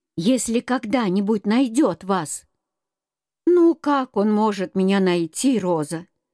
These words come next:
Ты ведь знаешь, что после нашего бегства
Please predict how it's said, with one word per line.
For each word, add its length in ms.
Ты 60
ведь 200
знаешь, 520
что 200
после 340
нашего 440
бегства 640